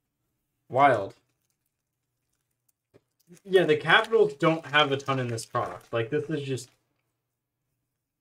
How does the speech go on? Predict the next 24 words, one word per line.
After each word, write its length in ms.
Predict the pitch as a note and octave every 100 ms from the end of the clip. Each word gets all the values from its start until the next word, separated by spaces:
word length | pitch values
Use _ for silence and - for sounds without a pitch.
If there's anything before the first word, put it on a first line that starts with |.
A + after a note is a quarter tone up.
| _
insane. 540 | C3 A#2 B2+ A2+ - - _ _ _ _ _ _ _
Uh, 420 | A2+ A2+ C3 D#3
Wahlstrom 500 | D3 C#3+ C#4 - G#3
on 120 | D3+ C#3+
the 120 | B2+
update 500 | D3+ - B3 A3+ -
Future 260 | G3+ -
Watch 200 | G3 E3 -
auto 260 | C3 C3
for 160 | B2+ B2+
the 160 | A#2 -
Islanders. 680 | A#2 E3+ F3 A2+ G#2 C3+ - _ -
That's 260 | C3 -
a 40 | A3+
new 220 | G3 D3+
team. 440 | - A2 A2 E3+ -
There 160 | A2+
we 120 | D#3 G#3+
go. 420 | C3 G#2 C3 - _ _
Celebrate, 680 | - B2 B2+ E3 G#3+ - _
celebrate 400 | - D3 E3+ F#3+
the 80 | G#3+
little 220 | G#3 G3
victories. 580 | C3+ - A#2 F3 -